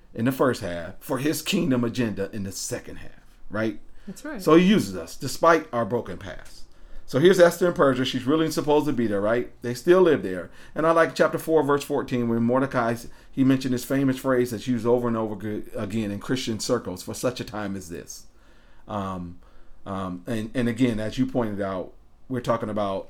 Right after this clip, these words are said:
Speaker 1: the kingdom, um, the earthly king's kingdom.
Speaker 2: Right.
Speaker 1: Uh, but he's trying to get them to God's kingdom, right? So, 'cause this kingdom that, that he's talking about is a foreign land. It's a pagan king. It's Mordecai's, uh, kingdom.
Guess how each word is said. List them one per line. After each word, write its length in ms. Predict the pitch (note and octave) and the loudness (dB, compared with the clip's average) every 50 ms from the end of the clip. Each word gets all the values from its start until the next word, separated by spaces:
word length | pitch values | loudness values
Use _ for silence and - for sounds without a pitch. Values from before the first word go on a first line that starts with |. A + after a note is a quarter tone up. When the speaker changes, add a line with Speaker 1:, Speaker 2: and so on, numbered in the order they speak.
| - - - | -14 -12 -6
Speaker 1:
the 100 | A#2 A#2+ | -6 -4
kingdom, 640 | - - C#3+ C3+ B2 A#2 G#2+ A2 A2 G#2 G#2 G#2 - - - - - - - - - - A2 | -2 0 2 2 2 2 2 0 -2 -2 -6 -6 -8 -10 -10 -12 -12 -14 -16 -16 -12 -8 -6
um, 460 | G#2 G2+ G2+ G2+ F#2+ G2 G2 - - - - - _ _ - - - | -6 -4 -6 -6 -6 -8 -10 -12 -14 -18 -20 -20 _ _ -20 -14 -10
the 140 | - A2+ - - | -10 0 8 10
earthly 480 | F3 F3+ F3+ D#3 C#3 B2 A#2+ A2+ A2+ | 10 10 10 8 4 2 2 0 -2
king's 440 | - - - B2+ A2 G2+ F#2+ - - | -4 -2 -2 0 0 0 -4 -8 -10
kingdom. 440 | - - G#2+ F#2 E2+ - - - - - - - _ _ _ - - - - G3+ | -8 -8 -6 -6 -6 -10 -14 -18 -20 -20 -20 -20 _ _ _ -20 -20 -20 -14 -10
Speaker 2:
Right. 160 | F#3+ F3+ G#2+ | -10 -8 -6
Speaker 1:
Uh, 140 | G2 F#2 F2+ | -8 -8 -6
but 220 | G2 A2+ G#2+ A2+ B2+ | -4 -4 -2 0 0
he's 140 | C3+ C3 - | 0 0 0
trying 160 | - C3+ A#2+ | 0 0 0
to 60 | A2+ | 0
get 240 | G#2 A#2+ C3 C3 C3 | 0 0 0 0 0
them 200 | C3+ A#2+ A#2 A2 | 0 -2 -2 -2
to 300 | - B2 A#2 A2 G#2+ G#2 - - - - C3 | -4 -4 -6 -6 -6 -8 -14 -18 -14 -10 2
God's 480 | A2+ D3+ D3 C#3+ C3+ B2 A2 - - - | 4 6 6 8 6 4 2 -2 -6 -10
kingdom, 400 | - - G#2 F2+ D#2 C#2 - - - - - - - - - - - - - - | -10 -8 -8 -8 -8 -12 -16 -18 -18 -18 -18 -16 -16 -14 -12 -10 -8 -6 -4 0
right? 340 | A#2+ B2 B2+ B2 - - - - - - - - - | 2 2 2 2 0 -2 -6 -8 -8 -10 -10 -12 -4
So, 260 | - B2 A2 A2 G#2+ | -2 0 0 0 -2
'cause 200 | - - A#2+ G2 | -2 -2 2 6
this 200 | D3 F3+ F#3+ - | 8 8 8 8
kingdom 520 | - - C#3 A#2 A2 G#2+ G2+ F#2+ F2+ - - - - | 4 4 4 4 4 2 -2 -4 -4 -6 -8 -6 -4
that, 180 | A2+ G#2+ G2 | -4 -4 -2
that 100 | A#2+ A2+ | -2 -2
he's 140 | A2 A2 A2 | -2 -2 -2
talking 240 | - A#2 A2 G#2+ G#2+ | -2 -2 -2 -2 -2
about 220 | G2+ G2+ G2+ - | -2 -2 -2 -4
is 100 | - A2 | -4 -4
a 80 | G2+ G2+ | -4 -4
foreign 500 | - - - D3+ C#3+ C#3+ C#3 C#3 C3+ C3 | -4 -2 0 2 2 4 4 4 6 6
land. 400 | C3 C#3+ C#3+ A#2 F#2+ F2 D#2+ - - | 4 4 2 0 -2 -4 -8 -14 -14
It's 140 | - - - | -12 -10 -8
a 60 | - | -8
pagan 420 | - - - D#3 E3 C#3 B2+ A2+ G2 | -8 2 4 6 6 6 6 2 0
king. 260 | - G#2 F2+ E2 E2+ | -2 -6 -6 -6 -6
It's 120 | F2+ F2+ | -8 -6
Mordecai's, 640 | G#2 A2+ B2+ C3 A2+ - A2 F2 E2+ E2+ E2+ E2+ - - | -2 2 2 2 2 0 -4 -6 -6 -6 -8 -10 -10 -10
uh, 140 | - F#2 F2 | -8 -8 -8
kingdom. 400 | - - G#2 E2+ D2+ C2 - - | -8 -8 -8 -8 -8 -10 -12 -14